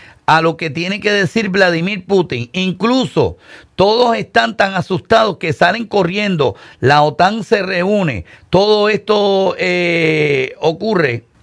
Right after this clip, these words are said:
para que, para que, eh, pasa todo esto, para que ellos puedan, eh,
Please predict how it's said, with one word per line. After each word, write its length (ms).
para 320
que, 720
para 260
que, 600
eh, 60
pasa 360
todo 260
esto, 340
para 340
que 280
ellos 440
puedan, 500
eh, 640